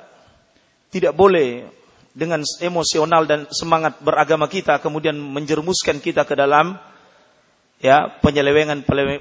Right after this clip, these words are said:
penyelewengan prinsip, khususnya dalam menyikapi penguasa yang zalim. Naam.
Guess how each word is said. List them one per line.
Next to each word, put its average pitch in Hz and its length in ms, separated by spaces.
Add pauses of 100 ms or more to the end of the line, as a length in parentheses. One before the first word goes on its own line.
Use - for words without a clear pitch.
penyelewengan 139 560
prinsip, 160 500 (540)
khususnya 151 480
dalam 151 240
menyikapi 151 640 (560)
penguasa 143 560
yang 123 160
zalim. 120 400 (2750)
Naam. 135 400